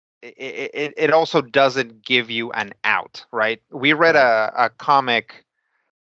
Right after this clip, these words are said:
Speaker 1: a long time ago where, uh, only black people were superheroes, or only
Speaker 2: Right,
Speaker 1: black people
Speaker 2: right.
Speaker 1: had superpowers.
Speaker 2: Yeah.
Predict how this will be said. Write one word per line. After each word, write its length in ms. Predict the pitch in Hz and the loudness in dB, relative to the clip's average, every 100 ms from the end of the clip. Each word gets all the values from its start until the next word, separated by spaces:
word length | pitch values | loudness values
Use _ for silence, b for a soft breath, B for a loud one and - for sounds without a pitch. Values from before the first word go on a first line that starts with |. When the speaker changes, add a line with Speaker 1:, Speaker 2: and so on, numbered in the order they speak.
| _ _ - | _ _ -6
Speaker 1:
a 120 | 131 | 0
long 280 | 143 160 147 | 2 2 0
time 260 | 139 123 | -2 -2
ago 280 | 113 110 107 | -2 -4 -4
where, 540 | 101 107 104 104 104 107 | -4 -4 -2 -2 -4 0
uh, 220 | 107 104 | 0 2
only 260 | 139 151 139 | 0 0 -2
black 340 | 117 123 113 | 2 2 2
people 320 | - 107 110 98 | -4 -12 -10 -8
were 120 | 92 | -8
superheroes, 760 | - 107 98 98 92 92 101 | -8 -10 -10 -6 -4 -4 -4
or 140 | - 117 | 0 2
only 260 | 160 156 | 4 2
Speaker 2:
Right, 80 | - | 2
Speaker 1:
black 180 | 151 147 | 0 -2
people 160 | 131 120 | 0 -2
Speaker 2:
right. 80 | |
Speaker 1:
had 80 | 87 | -2
superpowers. 840 | - - 104 - 95 90 - - _ | -6 -12 -12 -10 -10 -12 -18 -20 _
Speaker 2:
Yeah. 180 | 120 | -4